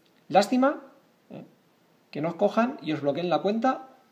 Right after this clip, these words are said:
o que incluso os denuncien. Porque a vosotros os da lo mismo hablar del Sálvame o de Adán y Eva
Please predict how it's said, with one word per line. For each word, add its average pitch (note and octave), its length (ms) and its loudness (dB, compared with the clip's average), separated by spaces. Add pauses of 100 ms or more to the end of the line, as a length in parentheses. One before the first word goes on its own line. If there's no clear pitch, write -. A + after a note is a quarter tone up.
(120)
o C#3 160 -8
que C#3+ 160 -4
incluso D#3+ 340 -6
os D3 140 -4
denuncien. A#2+ 500 -6 (1600)
Porque C#3 160 -4
a - 20 2
vosotros F#3 300 2
os F3 60 2
da F3+ 180 8
lo E3+ 100 2
mismo D#3 720 6
hablar D3 380 8
del C3 920 0
Sálvame F#3 600 6
o E3+ 80 2
de E3 100 2
Adán E3 200 2
y F3+ 100 2
Eva A#3+ 280 4